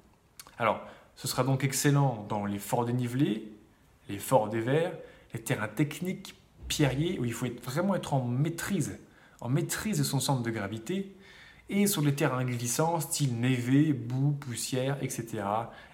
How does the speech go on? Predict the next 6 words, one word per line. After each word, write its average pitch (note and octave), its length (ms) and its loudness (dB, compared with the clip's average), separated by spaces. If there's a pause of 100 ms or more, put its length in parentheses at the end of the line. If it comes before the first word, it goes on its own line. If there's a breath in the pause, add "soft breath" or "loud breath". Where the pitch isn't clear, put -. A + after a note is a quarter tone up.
et C#3 80 0
cetera. - 480 -6 (340 loud breath)
Alors G#2 240 -2
à C3 60 2
l'inverse, E3+ 340 2
l'inconvénient, C#3 600 2